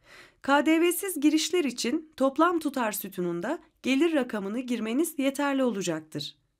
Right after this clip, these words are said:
Ödeme türü seçimi yapıldıktan sonra eğer gelir kasaya yapılmış ise nakit, bankaya yapılmış ise banka ve hangi bankaya yapıldığı seçildikten sonra kaydet butonu ile yapılan işlemler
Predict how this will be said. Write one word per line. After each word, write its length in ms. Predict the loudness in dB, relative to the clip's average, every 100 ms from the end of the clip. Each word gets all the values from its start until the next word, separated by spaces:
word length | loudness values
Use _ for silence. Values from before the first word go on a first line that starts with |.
| _ _ _ _ _ _ _ 2
Ödeme 400 | 2 2 -2 -4
türü 340 | 0 0 -2
seçimi 440 | -8 -6 -4 -2 -2
yapıldıktan 680 | -2 -2 -4 -4 0 2 2
sonra 460 | 0 -2 -2 -4 -12 -20 _ 0
eğer 400 | 4 4 2 -4 _ _ 0
gelir 380 | 2 4 2
kasaya 440 | 0 -2 2 0 2
yapılmış 500 | 0 2 4 4 0
ise 420 | -4 -4 -4 -2
nakit, 520 | -4 -2 -4 -4 -12 _ _ _ 0
bankaya 580 | 2 2 2 4 4 2
yapılmış 500 | 0 -2 -4 -6 -6
ise 360 | -6 -4 -2
banka 520 | 0 0 0 0 -2 -4 -20 -2
ve 180 | 0 0 -2
hangi 400 | 0 2 4 2
bankaya 480 | 2 0 2 2 4
yapıldığı 460 | 2 0 -2 -2 -2
seçildikten 840 | -4 -4 -2 -2 -4 0 0 0
sonra 500 | -2 -2 0 0 -4 _ -2
kaydet 480 | 2 2 0 -2
butonu 300 | -4 -6 -2
ile 180 | -2 -2
yapılan 520 | -2 -4 -2 0 0
işlemler 720 | -2 -4 -4 -4 -2 -2 -2